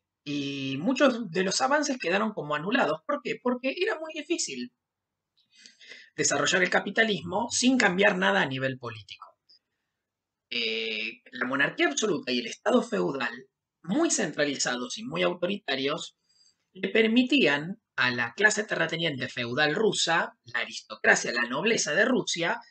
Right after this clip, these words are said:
bloquear todos, todas las reformas, sobre todo en el campo. ¿Por qué? Porque eran terratenientes. Entonces, ellos no querían perder el control que tenían sobre los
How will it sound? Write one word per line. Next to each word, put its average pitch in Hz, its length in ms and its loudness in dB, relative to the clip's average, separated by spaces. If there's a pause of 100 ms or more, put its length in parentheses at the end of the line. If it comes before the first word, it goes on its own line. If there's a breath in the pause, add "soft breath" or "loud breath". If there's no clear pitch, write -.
(120)
bloquear 254 640 4 (840)
todos, 339 540 2 (120)
todas 330 240 6
las 226 140 2
reformas, 240 720 2
sobre 247 340 2
todo 330 400 0
en 185 120 -4
el 170 220 -4
campo. 220 460 -4
¿Por 247 160 4
qué? 269 120 -6
Porque 254 220 -2
eran 311 180 0
terratenientes. 156 880 -4 (760)
Entonces, 160 460 -4
ellos 262 220 4
no 247 100 4
querían 262 360 2
perder 147 280 -2
el 135 140 -4
control 131 400 -4
que 143 100 -12
tenían 139 360 -8
sobre 127 240 -6
los 120 120 -4